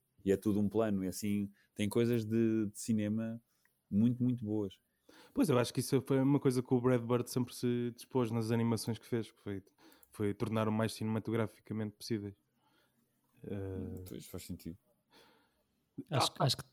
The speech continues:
Speaker 2: há uma coisa engraçada que é, lembram-se de eu falar do Frankenholly, do, dos
Speaker 3: Sim,
Speaker 2: novos da
Speaker 3: boa,
Speaker 2: Disney?
Speaker 3: boa,
Speaker 2: Apa-,
Speaker 3: Chico.
Speaker 2: aparece, aparece neste, neste filme também, não me lembrava.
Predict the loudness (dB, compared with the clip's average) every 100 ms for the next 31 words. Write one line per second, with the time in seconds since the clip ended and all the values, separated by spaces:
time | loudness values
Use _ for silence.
0 | _ 0 2 4 4 6 6 4 2 2
1 | 2 4 4 6 4 2 2 2 2 2
2 | 2 4 4 4 4 2 0 -4 -2 2
3 | 2 2 0 0 -2 -4 -6 -8 -12 -14
4 | -8 -6 2 2 4 4 4 4 4 4
5 | -2 -8 -6 -6 -6 -6 -4 -4 -6 -4
6 | 2 2 4 4 4 4 2 2 4 4
7 | 4 4 6 6 4 2 2 4 4 6
8 | 6 6 6 6 4 2